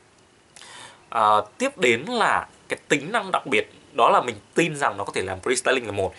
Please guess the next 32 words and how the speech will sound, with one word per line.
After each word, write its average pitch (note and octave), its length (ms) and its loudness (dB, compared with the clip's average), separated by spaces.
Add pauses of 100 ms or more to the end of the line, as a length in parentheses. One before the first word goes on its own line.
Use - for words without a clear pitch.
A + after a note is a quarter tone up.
(220)
Cái G2 160 0
thứ C3 140 0
hai D3+ 320 0
là G#2 60 0
nó G2 100 -2
có - 140 -2
thể G#2+ 240 -4
làm G2+ 260 2 (200)
như C3 80 -10
một A2 140 -6
cái - 80 -12
sản - 180 0
phẩm - 160 -10
F-size. B2+ 400 0 (360)
Và - 80 -2
cái A#2+ 100 0
sản - 140 2
phẩm D#3 140 0
F-size C#3 240 0
này G#2 80 -6
nó G2 280 2 (100)
lại B2+ 440 -2
rất G#3 260 -4
là - 140 2
hay B2+ 280 -2
khi E3 340 -10
mà A2+ 60 -8
nó G2 140 -4
không E3 960 -2 (380)
cho D3 160 2
cảm F#2+ 180 -2
giác A2+ 160 0